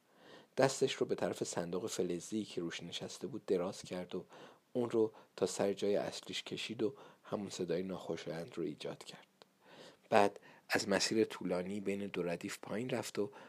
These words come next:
<coughs> مشخص بود که نحوه راه رفتنش تغییر کرده. با هر دو قدمی که برمی‌داشت به سمت چپ خم می‌شد. در حدی که نگران بودم کت بلندش به زمین کثیف اونجا بخوره.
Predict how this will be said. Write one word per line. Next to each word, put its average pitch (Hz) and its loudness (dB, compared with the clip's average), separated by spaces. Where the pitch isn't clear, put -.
<coughs> - 2
مشخص 104 4
بود - 0
که - 2
نحوه 92 4
راه 87 4
رفتنش 87 -2
تغییر 82 -2
کرده. - -14
با 101 8
هر 117 6
دو 110 8
قدمی 95 2
که 101 0
برمی‌داشت 90 0
به 90 0
سمت - -4
چپ - -4
خم 85 -2
می‌شد. - -6
در 95 6
حدی 98 4
که - 0
نگران 92 0
بودم 92 -4
کت - 4
بلندش 90 0
به - -6
زمین 92 -4
کثیف - -8
اونجا 85 -6
بخوره. - -12